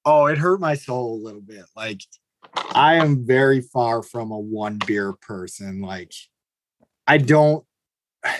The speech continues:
I also drink too fast. So, like, one beer for me is, like, a five minute,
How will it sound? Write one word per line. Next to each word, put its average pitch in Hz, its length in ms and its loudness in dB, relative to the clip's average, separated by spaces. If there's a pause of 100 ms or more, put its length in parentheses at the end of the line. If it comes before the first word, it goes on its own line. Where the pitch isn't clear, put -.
(220)
I 151 100 4
also 196 360 4
drink 120 480 -4
too 151 200 0
fast. 135 680 -4
So, 135 260 4
like, 123 180 4
one 127 340 2
beer 131 220 2
for 123 160 -6
me 110 260 -4
is, 104 220 -2
like, 95 360 -4 (1040)
a 104 140 2
five 113 440 2
minute, 107 520 -4